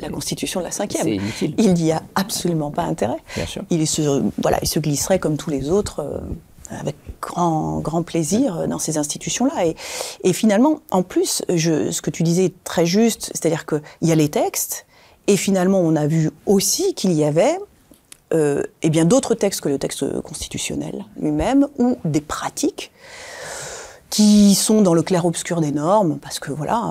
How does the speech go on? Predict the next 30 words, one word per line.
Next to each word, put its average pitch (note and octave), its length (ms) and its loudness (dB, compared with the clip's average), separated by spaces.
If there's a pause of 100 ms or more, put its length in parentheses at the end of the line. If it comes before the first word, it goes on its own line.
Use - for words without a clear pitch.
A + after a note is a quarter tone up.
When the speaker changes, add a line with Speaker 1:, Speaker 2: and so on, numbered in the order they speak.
(160)
Speaker 1:
euh, - 40 -4
les D#3+ 120 0
normes, D#3 320 2
euh, C#3 320 -2 (360)
quand E3+ 140 0
bien D#3+ 140 2
même D#3+ 180 2
elles D3 160 0
ont D3 60 0
une D3 160 2
lettre, D#3 360 0
euh, - 240 -2
bon, - 220 -2 (140)
elles - 60 -10
sont - 160 -6
interprétables, D3+ 840 -2
euh, C#3 160 -2
il D3+ 60 0
y C#3 40 0
a D3 40 -2
plein D#3 320 -4
de, C#3 180 -2 (320)
de D#3 120 0
doubles D3 260 0
sens, E3+ 580 0
euh, C#3+ 160 0
bah, C#3 140 0
bref, E3 320 0
on C3+ 60 -2
peut D3 180 -2